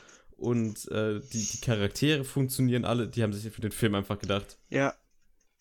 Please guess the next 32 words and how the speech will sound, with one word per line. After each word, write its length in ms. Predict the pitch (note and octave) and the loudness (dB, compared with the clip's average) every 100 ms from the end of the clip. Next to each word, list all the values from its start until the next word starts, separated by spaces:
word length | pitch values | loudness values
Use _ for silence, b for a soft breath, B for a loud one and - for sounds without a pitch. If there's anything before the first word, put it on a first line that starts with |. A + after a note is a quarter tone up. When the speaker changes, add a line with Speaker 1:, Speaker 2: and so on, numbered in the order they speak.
| - - _ - | -20 -20 _ 0
Speaker 1:
<laughs> 140 | G2 | 4
„Lass 320 | D#3 B2+ - | 8 8 8
mal 180 | B2+ A#2+ | 8 8
einfach 260 | A#2 - B2 | 8 6 6
alles 240 | A#2 A2+ | 6 4
anders 320 | B2 F3 D3 | 2 4 2
machen.“ 320 | A#2+ A2 - A#2+ | 2 2 2 4
Speaker 2:
Also, 240 | E3+ F3 D#3 | 6 8 6
Speaker 1:
und 80 | D#3 | 2
scheiße. 760 | - C#3+ - G#3 - A2+ B2 - - | -2 -2 0 -2 2 4 4 2 4
Speaker 2:
auch, 340 | D#3+ D#3+ - | 6 6 8
auch 160 | - - | 8 8
die 140 | E3+ | 4
Percy 360 | - E3 D#3 D3+ | 2 4 4 4
Jackson-Filme 600 | D#3 D#3 - D3 E3+ D3 | 4 6 4 4 2 4
sind 240 | D3 C#3+ D3 | 2 2 0
mit 180 | E3+ | 0
ein 80 | D#3+ | -2
Grund, 320 | - D#3+ D3+ | 0 0 0
warum 280 | C#3+ C#3 C#3 | -2 -2 -2
ich 160 | C#3 - | -2 0
Regisseur 540 | C#3 C#3 - D3+ D#3 | 0 0 2 2 2
werden 320 | C3 B2 B2+ | 0 -2 -4
wollte, 360 | B2+ C3 C3 B2+ | -2 0 0 0
weil 120 | C3+ | 2
ich 140 | C3 - | 2 2
damals 420 | C#3 C#3+ C#3+ - | 2 2 4 4
als 180 | B2+ - | 4 4
kleiner 380 | D3 C#3 C#3 | 4 4 2
Jonas 600 | C3 C#3+ C#3+ B2+ C#3+ - B B B | 2 0 0 -2 2 2 B B B
<laughs> 400 | - - - E3 | -2 2 2 2
irgendwie, 420 | D#3 - F3+ | 2 2 2